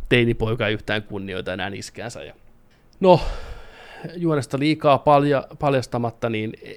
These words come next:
sillä oli ehkä vähän syynsä, minkä takia se ei hyökännyt niiden kimppuun. Et se saattaa olla historiassa vähän taustaa semmoisesta väkivaltaisuudesta, kun se pääsee valloilleen, niin sit lähtee eikä meinaa loppua ollenkaan. Että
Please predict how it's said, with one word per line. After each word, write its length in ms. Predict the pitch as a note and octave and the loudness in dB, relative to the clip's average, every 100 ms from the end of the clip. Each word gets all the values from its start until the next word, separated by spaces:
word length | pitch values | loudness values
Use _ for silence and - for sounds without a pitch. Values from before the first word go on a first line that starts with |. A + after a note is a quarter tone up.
| - - | -18 -8
sillä 320 | - D#3 C3+ | -2 2 2
oli 200 | C#3+ B2 | 2 0
ehkä 220 | B2 C#3 | -2 -2
vähän 200 | C3 C#3 | 0 -2
syynsä, 420 | - E3 C3 A2+ | -2 0 0 -2
minkä 260 | G#2+ G2+ G#2+ | -6 -6 -6
takia 320 | A2 A2 A2 | -6 -6 -6
se 160 | - G#2 | -6 -8
ei 120 | G2+ | -6
hyökännyt 420 | A#2 G#2+ G2+ F#2+ | -6 -6 -6 -8
niiden 260 | F#2+ G2+ G#2 | -10 -12 -12
kimppuun. 540 | - G2+ - - D#2+ | -12 -12 -14 -12 -12
Et 60 | - | -8
se 100 | A2 | -6
saattaa 320 | A2 G#2+ G2 | -6 -6 -4
olla 100 | G2 | -4
historiassa 520 | A#2 - G2+ G#2 G#2+ | -4 -6 -8 -6 -8
vähän 240 | A2 A2+ - _ _ | -10 -10 -16 _ _
taustaa 420 | - A#2 A2 - G2+ | 0 0 0 -6 -8
semmoisesta 480 | G#2 G#2 G#2+ - G#2 _ _ _ _ - - - | -10 -14 -16 -16 -18 _ _ _ _ -20 -20 -2
väkivaltaisuudesta, 1000 | B2 - B2 B2 A2 A2 - A2+ A2+ - | -2 0 -2 0 -2 -4 -6 -8 -8 -10
kun 120 | G#2+ A2+ | -10 -10
se 80 | |
pääsee 400 | B2 A2+ A2+ A#2+ | -4 -4 -2 -2
valloilleen, 560 | A#2+ A#2+ G#2 G#2 G2 G2 | 2 2 0 -2 -4 -6
niin 60 | G#2 | -6
sit 200 | B2+ B2+ | -6 0
lähtee 540 | A#2+ G#2+ - G2+ G2+ | 0 0 -2 -2 -2
eikä 200 | F#2+ A2 | -2 -2
meinaa 260 | A#2 A2+ A#2 | 0 2 2
loppua 440 | C3 B2 - G#2 | 0 -2 -6 -6
ollenkaan. 640 | F2 C#2+ - D2+ - - C2 | -6 -10 -10 -12 -16 -18 -20
Että 260 | - - | -18 -18